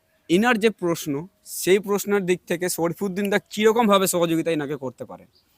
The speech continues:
এই সেলফ ডিপেন্ড হওয়ার ক্ষেত্রে? কারণ আমরা বিগত কয়েকটা ভিডিও থেকেই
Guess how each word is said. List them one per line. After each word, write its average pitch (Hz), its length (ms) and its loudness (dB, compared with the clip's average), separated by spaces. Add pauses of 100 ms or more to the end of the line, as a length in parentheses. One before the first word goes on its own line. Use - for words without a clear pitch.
(160)
এই 139 200 -2
সেলফ 170 240 2
ডিপেন্ড 143 300 -4
হওয়ার 120 200 -2
ক্ষেত্রে? 113 260 -10
কারণ 151 220 -2
আমরা 165 180 2
বিগত 185 300 4
কয়েকটা 196 400 2
ভিডিও 208 240 0
থেকেই 190 320 -2